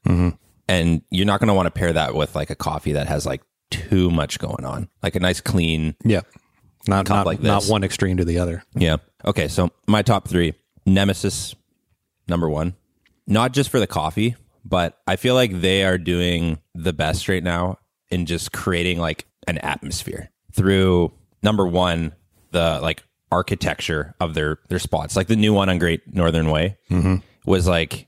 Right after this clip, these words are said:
Speaker 2: it's like, it looks kind of like, like, almost like a pomegranate
Speaker 1: Mm-hmm.
Speaker 2: kind of shape to it. And you walk in there and you're just like, you feel like you're almost in, like, a, a museum or something.
Speaker 1: Mm-hmm.
Speaker 2: Like,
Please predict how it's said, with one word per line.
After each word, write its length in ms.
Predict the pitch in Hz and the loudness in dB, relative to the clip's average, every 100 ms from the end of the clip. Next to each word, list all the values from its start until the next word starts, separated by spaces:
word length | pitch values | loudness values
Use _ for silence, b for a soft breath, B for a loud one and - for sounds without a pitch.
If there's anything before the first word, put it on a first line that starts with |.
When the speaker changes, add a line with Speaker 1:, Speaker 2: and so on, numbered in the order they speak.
| - | -12
Speaker 2:
it's 140 | 92 101 | -4 -2
like, 160 | 87 101 | 0 0
it 100 | 92 | 0
looks 240 | 95 - | 0 -4
kind 160 | - 95 | -4 -2
of 80 | |
like, 180 | 85 - - _ - | -2 -4 -8 _ -12
like, 120 | 80 | -4
almost 200 | 82 82 | -4 -2
like 80 | - | -4
a 60 | 76 | -4
pomegranate 800 | - - 78 78 87 90 101 - _ _ _ _ | -6 -6 -6 -4 -2 0 0 -2 _ _ _ _
Speaker 1:
Mm-hmm. 180 | 87 85 | 0 2
Speaker 2:
kind 60 | 104 | 2
of 60 | 98 | 0
shape 260 | 104 101 - | 0 -2 0
to 140 | 117 | 2
it. 160 | 127 - B B B B | 2 0 B B B B
And 100 | 92 | 0
you 100 | 92 | 2
walk 300 | 92 92 - | 2 2 0
in 100 | 85 | 0
there 140 | 80 | 0
and 80 | 78 | 0
you're 100 | 80 | -2
just 220 | 78 - | -2 0
like, 260 | 90 73 - 90 | -2 -2 -6 -6
you 100 | 85 | -2
feel 200 | 101 98 | 2 2
like 160 | 95 | 2
you're 80 | 85 | 0
almost 200 | 82 78 | 0 0
in, 100 | 87 | 0
like, 180 | 78 76 | 0 -2
a, 80 | 73 - | -6 -4
a 60 | |
museum 560 | 80 85 76 76 78 73 | -2 0 0 -2 -2 -4
or 80 | 71 | -8
something. 400 | 69 - 69 80 - - | -10 -12 -12 -12 -10 -2
Speaker 1:
Mm-hmm. 80 | |
Speaker 2:
Like, 220 | 85 80 | 0 -2